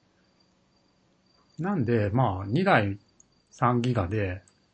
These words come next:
千四百円だったかな？多分、千五百円だったかな？それぐらいなんですよ、税込みで。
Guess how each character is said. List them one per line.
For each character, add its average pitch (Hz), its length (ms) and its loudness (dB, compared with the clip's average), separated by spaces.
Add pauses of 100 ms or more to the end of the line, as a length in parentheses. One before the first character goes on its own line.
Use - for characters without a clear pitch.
(440)
千 127 300 -2
四 143 200 -2
百 135 240 -10
円 113 80 -6
だ - 60 -12
っ - 60 -20
た - 100 -20
か - 80 -16
な？ 131 80 -12
多 135 140 -12
分、 135 80 -16 (300)
千 135 240 -4
五 147 60 -6
百 143 220 -8
円 - 60 -20
だ - 60 -20
っ - 40 -20
た - 100 -20
か - 60 -20
な？ - 60 -20 (500)
そ 151 60 -4
れ 156 100 -2
ぐ 151 120 -2
ら 151 120 0
い 143 80 0
な 135 140 4
ん 92 40 -4
で 85 60 -8
す - 100 -10
よ、 101 60 -8
税 104 200 -2
込 98 160 -6
み 95 120 -6
で。 98 160 -10